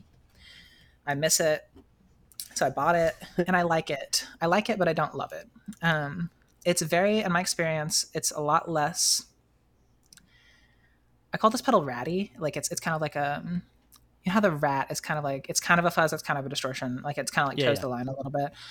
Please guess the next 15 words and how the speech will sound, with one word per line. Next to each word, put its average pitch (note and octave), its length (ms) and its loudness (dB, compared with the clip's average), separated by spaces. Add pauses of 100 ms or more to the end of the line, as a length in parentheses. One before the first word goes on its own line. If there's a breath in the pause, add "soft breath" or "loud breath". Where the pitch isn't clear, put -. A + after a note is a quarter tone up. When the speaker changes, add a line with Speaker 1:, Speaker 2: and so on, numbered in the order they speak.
(280 loud breath)
Speaker 1:
Um, C#3 360 2 (140)
and D#3 140 0
the D3+ 40 2
big, E3+ 260 2
the E3 80 2
Big F3+ 200 2
Muff, F#3+ 180 2
the E3+ 60 -4
Black E3+ 180 4
Russian D3+ 180 -2
Big C#3 140 -4
Muff B2+ 240 -8
does C3 360 -4 (200)
the D3+ 120 -4
same B2+ 600 0